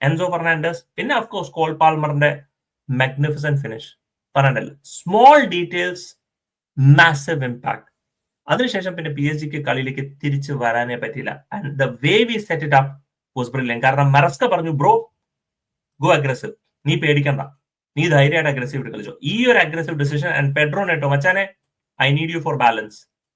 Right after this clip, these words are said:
I need you to cover this." ഈ രണ്ട് ഡിസിഷൻ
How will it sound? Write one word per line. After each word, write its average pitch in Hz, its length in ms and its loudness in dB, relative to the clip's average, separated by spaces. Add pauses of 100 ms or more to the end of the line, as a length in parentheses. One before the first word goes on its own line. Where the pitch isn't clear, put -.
(140)
I 127 60 -2
need 156 220 0
you 175 80 -4
to 147 320 -14
cover 113 160 -4
this." 107 160 -14 (800)
ഈ 202 220 -2
രണ്ട് 175 240 -2
ഡിസിഷൻ 143 480 -2